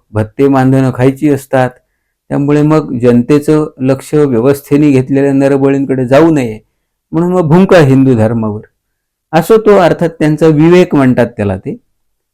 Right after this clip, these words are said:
पण व्यवस्था मात्र नरबळी घेतल्याशिवाय काम करत नाही, हे या उदाहरणातनं सिद्ध होतं. असो, तुर्तास इथेच थांबतो. पुन्हा भेटूया पुढच्या भागात एका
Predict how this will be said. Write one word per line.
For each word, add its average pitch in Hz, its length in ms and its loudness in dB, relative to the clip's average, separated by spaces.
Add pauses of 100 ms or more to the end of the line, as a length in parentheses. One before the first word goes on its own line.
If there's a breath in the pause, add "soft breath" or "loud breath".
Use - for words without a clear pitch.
(300)
पण 214 220 4 (400)
व्यवस्था 151 640 0
मात्र 160 380 0
नरबळी 156 640 2
घेतल्याशिवाय 151 640 -2
काम 147 300 -2
करत 139 340 -4
नाही, 110 540 -4 (760)
हे 160 120 2
या 165 120 4
उदाहरणातनं 160 600 2
सिद्ध 131 300 -2
होतं. 131 340 -2 (520)
असो, 160 440 -4 (380)
तुर्तास 131 360 0
इथेच 151 340 0
थांबतो. 143 440 -4 (640)
पुन्हा 139 200 2
भेटूया 139 400 2
पुढच्या 127 400 -2
भागात 135 320 2 (520)
एका 120 360 -4